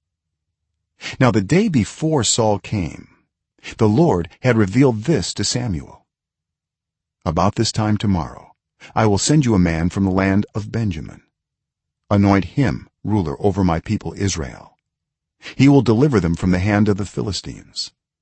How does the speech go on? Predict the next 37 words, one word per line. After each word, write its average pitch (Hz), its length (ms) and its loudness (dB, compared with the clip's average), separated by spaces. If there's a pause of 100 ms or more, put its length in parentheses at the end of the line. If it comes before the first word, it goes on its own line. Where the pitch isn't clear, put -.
(760)
I 95 120 0
have 82 180 -2
looked 92 240 -4
on 107 140 -2
my 117 160 -4
people, - 480 -14 (540)
for 92 120 -2
their 78 180 -2
cry - 520 -6 (120)
has 78 200 -10
reached 78 340 -8
me." - 280 -16 (1800)
When 92 160 4
Samuel 127 560 -2
caught 110 260 -2
sight 139 320 -2
of 80 80 -6
Saul, - 640 -8 (300)
the 104 80 -4
Lord 110 240 4
said 135 160 2
to 117 100 2
him, 107 140 4 (640)
"This 87 200 -2
is 98 80 0
the 113 80 2
man 73 320 0
I 80 80 -4
spoke 98 340 -2
to 87 100 -10
you 80 80 -8
about. - 340 -16 (560)
He - 140 -4
will 92 160 0
govern 82 320 -4
my 71 200 -8
people." - 480 -12